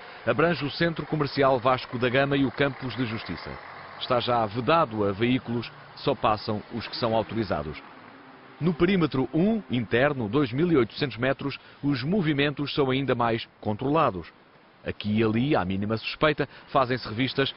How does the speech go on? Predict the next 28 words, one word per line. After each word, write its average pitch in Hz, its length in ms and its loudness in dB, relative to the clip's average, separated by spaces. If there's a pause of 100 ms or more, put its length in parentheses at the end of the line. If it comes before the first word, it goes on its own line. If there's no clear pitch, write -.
(180)
solicita-se 165 880 0 (100)
a 101 60 -2
identificação. 107 800 -2 (1400)
O 135 100 0
dia 185 240 4
amanheceu 147 420 2
com 143 160 2
a 127 60 4
zona 135 320 2
delimitada, 120 720 0 (220)
grades 117 400 0
e 120 60 -2
baias 113 420 2
para 101 260 0
condicionar 123 720 0
o 110 60 2
movimento 117 460 -2
de 104 80 -8
pessoas 147 380 0 (260)
e 127 120 -2
controlar 135 600 2
facilmente 120 840 2 (300)
eventuais 127 500 0
manifestações 131 640 0
mais 123 300 0
próximas 87 640 -2
do 95 120 -4
local. 98 460 0